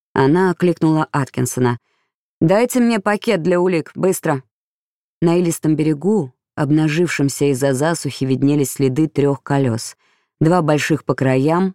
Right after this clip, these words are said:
одно поменьше в середине. Точно такой след могла бы оставить трёхколёсная коляска, вроде той, что они искали. В колее, уводившей на мелководье, застрял грязный обрывок чёрной ткани.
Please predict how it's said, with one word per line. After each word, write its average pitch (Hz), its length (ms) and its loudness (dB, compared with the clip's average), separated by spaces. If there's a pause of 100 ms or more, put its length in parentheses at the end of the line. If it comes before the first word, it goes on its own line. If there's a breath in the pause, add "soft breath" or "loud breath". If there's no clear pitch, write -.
(140)
одно 147 320 0
поменьше 139 500 0
в - 40 -10
середине. 123 600 -2 (380)
Точно 175 300 0
такой 165 320 0
след 175 320 -2
могла 156 320 0
бы 147 100 -2
оставить 151 460 -2
трёхколёсная 143 720 0
коляска, 139 800 -4
вроде 151 280 0
той, 180 280 0
что 165 220 -2
они 143 180 2
искали. 123 460 -4 (500)
В - 120 -14
колее, 185 720 2 (120)
уводившей 160 640 0
на 147 60 2
мелководье, 147 840 -2 (160)
застрял 151 440 0
грязный 160 440 0
обрывок 139 360 -2
чёрной 143 280 -2
ткани. 127 520 -4